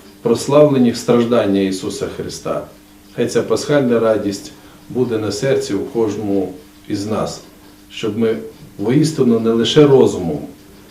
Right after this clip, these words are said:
а всім серцем, всією своєю істотою виголошували і відповідали: "Христос Воскрес, воістину Воскрес!" Я бажаю усім нам, улюблені браті і сестри, оцієї великої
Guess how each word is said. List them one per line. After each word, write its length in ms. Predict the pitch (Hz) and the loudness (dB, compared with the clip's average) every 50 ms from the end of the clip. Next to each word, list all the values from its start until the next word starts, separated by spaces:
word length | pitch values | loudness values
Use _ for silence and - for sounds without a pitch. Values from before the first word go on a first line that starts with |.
| - - - | -20 -18 -12
а 140 | 104 101 101 | -6 -6 -6
всім 300 | - - - 151 151 139 | -4 0 4 4 4 4
серцем, 520 | - - 139 120 104 95 - - 98 85 | 4 2 2 2 2 0 -2 -6 -8 -8
всією 380 | - - - 120 123 131 127 117 | -8 -8 -6 -4 -2 0 0 -2
своєю 560 | 101 - 123 120 123 123 120 113 113 113 113 | -2 -4 -2 0 0 2 2 0 0 -2 -4
істотою 600 | 107 101 - - 147 147 139 - 131 123 117 113 107 - - - - - - - - - - - - - - - - - | -6 -8 0 2 2 2 4 4 2 2 2 2 0 -4 -10 -16 -20 -20 -20 -20 -20 -20 -20 -20 -20 -20 -18 -18 -12 -4
виголошували 1000 | 110 117 107 113 117 117 135 156 151 135 - - 147 135 123 123 120 117 113 110 107 - - - - - | 0 0 2 4 4 6 8 6 6 6 4 0 0 2 4 4 4 2 2 0 -4 -6 -16 -20 -8 -4
і 80 | 123 | -2
відповідали: 800 | 120 123 120 117 - 117 113 117 113 104 113 107 95 92 87 85 - - - - - - - - - - - - | 0 0 0 -2 -2 -2 0 0 2 2 2 2 2 2 0 -2 -6 -8 -12 -16 -20 -20 -20 -20 -20 -20 -20 -8
"Христос 540 | - 101 101 101 - - 156 156 147 - - | -6 -4 -4 -4 0 4 6 6 6 4 2
Воскрес, 560 | 123 120 113 - - - 127 131 131 - - | -2 -2 -2 -2 -4 -2 0 0 0 -2 -4
воістину 640 | - 90 101 117 120 110 98 - - 98 87 98 90 | -6 -2 0 0 0 0 -2 -4 -6 -6 -4 -4 -6
Воскрес!" 600 | 87 87 82 - - 90 80 76 - - - - - - - - - - - - - - - - - - | -6 -6 -8 -8 -8 -6 -6 -6 -6 -10 -12 -16 -20 -20 -20 -20 -20 -20 -20 -20 -20 -20 -20 -20 -16 -6
Я 100 | - 107 | -6 -4
бажаю 460 | 101 117 117 117 135 139 139 135 127 | 0 0 0 4 4 6 6 6 4
усім 440 | 131 - 117 - - - 147 147 131 | 4 2 -4 -4 4 6 8 8 8
нам, 300 | 113 104 98 92 85 85 82 - - - - - - - - - - - | 6 2 0 -2 -4 -6 -8 -12 -18 -20 -20 -20 -20 -20 -20 -20 -12 -8
улюблені 480 | 95 101 120 120 110 104 107 104 101 101 | -4 -2 -2 -2 -2 -4 -4 -2 -2 -2
браті 500 | 101 98 110 117 110 104 - - 98 101 | -2 -2 -2 0 -2 -2 -4 -6 -4 -4
і 80 | 95 | -4
сестри, 640 | 95 - 131 135 147 143 - - - 101 92 85 - - - - - - - - - - - - - - - - - - | -4 -2 0 0 0 0 0 -4 -4 -4 -4 -4 -6 -10 -16 -20 -20 -20 -20 -20 -20 -20 -20 -20 -20 -20 -20 -20 -14 -12
оцієї 340 | - 98 - 131 123 117 | -12 -6 -2 0 2 2
великої 680 | 113 107 117 123 135 156 147 156 151 139 127 127 120 120 | 2 2 0 4 4 4 4 4 0 2 2 2 2 0